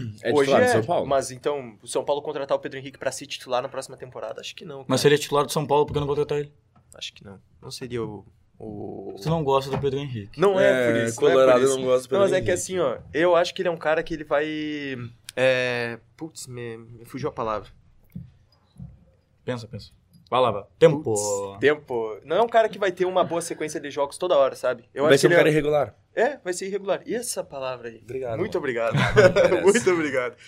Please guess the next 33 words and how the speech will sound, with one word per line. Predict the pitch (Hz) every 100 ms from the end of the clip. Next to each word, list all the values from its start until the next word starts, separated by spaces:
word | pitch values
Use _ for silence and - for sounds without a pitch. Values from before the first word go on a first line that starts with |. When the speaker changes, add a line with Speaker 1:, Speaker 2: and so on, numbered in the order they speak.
| - -
Speaker 2:
Eu | 156
acho | 175
que |
ele | 185
é |
um | 190
cara | 190 185
muito | 190
irregular. | 208 202 180 135 127 - - - - _ _
E, | 120 123 127 127 120
claro, | 175 170 113 - _ _
tem | 131 139
feito | - 127 127
bons | 117 120
jogos | 120 117 -
pelo | - 120 110
Inter, | 127 123 117
mas | 113 107 - _ - - - -
pra | 113
mim | 107 135
o | 160
Pedro | 147 131
Henrique | 123 -
é | 143
um | 131
ótimo | 117 131 139
reserva | 131 104 113
pra | 120 127
qualquer | 110 - 170 170
clube | - 135
da | 120
Série | - 117
A. | 104